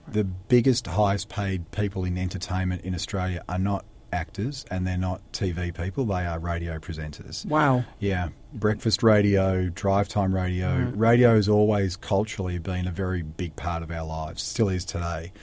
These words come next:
Speaker 1: Um, so I've grown up with radio being just, uh, you know, talk radio being on in the car my whole life.
Speaker 2: Mm-hmm.
Speaker 1: Um, so he's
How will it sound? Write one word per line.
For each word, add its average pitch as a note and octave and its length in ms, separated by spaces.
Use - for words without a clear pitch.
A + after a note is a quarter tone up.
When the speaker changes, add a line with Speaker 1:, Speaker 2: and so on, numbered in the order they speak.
Speaker 1:
Um, G#2+ 340
so C3 200
I've C#3+ 320
grown G#2 240
up F#2 160
with F#2+ 180
radio F#2 360
being E2+ 460
just, - 280
uh, C#2 60
you F#2 120
know, E2 200
talk B2 280
radio F#2+ 320
being F#2 200
on F#2 120
in E2+ 80
the E2+ 80
car E2+ 360
my E2 140
whole E2 200
life. D#2+ 340
Speaker 2:
Mm-hmm. C3 180
Speaker 1:
Um, G2 360
so C#3 200
he's C3 240